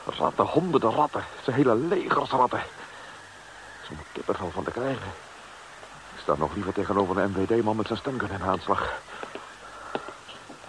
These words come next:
Eh, uitgehongerde ratten.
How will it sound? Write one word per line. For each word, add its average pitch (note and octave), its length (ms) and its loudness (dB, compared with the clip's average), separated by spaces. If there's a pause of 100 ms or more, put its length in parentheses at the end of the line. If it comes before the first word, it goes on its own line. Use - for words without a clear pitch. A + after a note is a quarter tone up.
(3500)
Eh, C#3+ 200 6
uitgehongerde C3+ 520 8
ratten. D3 280 8